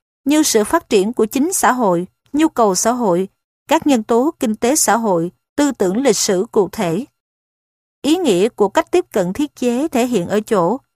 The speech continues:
nó coi gia đình như một thiết chế xã hội, cho phép vạch ra những vấn đề quan trọng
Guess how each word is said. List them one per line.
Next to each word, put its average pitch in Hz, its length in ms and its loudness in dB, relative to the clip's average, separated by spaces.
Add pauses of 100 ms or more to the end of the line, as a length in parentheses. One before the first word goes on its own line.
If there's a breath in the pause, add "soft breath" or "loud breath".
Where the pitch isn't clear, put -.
(200)
nó 339 120 2
coi 294 220 2
gia 262 120 0
đình 190 240 0
như 254 100 0
một 214 220 -2
thiết 311 220 -4
chế 262 200 0
xã 226 200 0
hội, 180 380 -2 (460)
cho 285 140 2
phép 359 240 2 (300)
vạch 226 260 0
ra 277 100 0
những 220 220 2
vấn 311 200 -2
đề 220 160 2
quan 262 280 -2
trọng 175 300 0